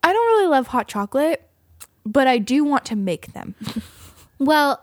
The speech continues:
Speaker 2: I think that you should. You can give away the bombs because I know, l-, like me, I'm not a huge hot chocolate fan either. However, I do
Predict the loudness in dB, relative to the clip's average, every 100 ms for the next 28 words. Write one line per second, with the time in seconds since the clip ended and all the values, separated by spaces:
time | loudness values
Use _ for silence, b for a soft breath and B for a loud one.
0 | _ 0 0 0 -4 -4 -4 -2 -2 0
1 | 0 -2 -4 -2 0 2 2 2 0 0
2 | 0 0 -2 -6 -2 0 0 -2 -8 -12
3 | -2 0 0 -4 -8 -10 -4 -2 0 -2
4 | 0 0 2 2 2 0 -2 -6 -16 -10
5 | -8 -4 -4 0 0 0 0 0 0 -2
6 | -4 -6 -6 -6 -6 -8 -6 -8 -6 -6
7 | -4 -6 -6 -6 -4 -4 -8 B B B
8 | -4 -4 _ -2 0 2 0 0 -4 -8
9 | b b -2 0 0 0 0 2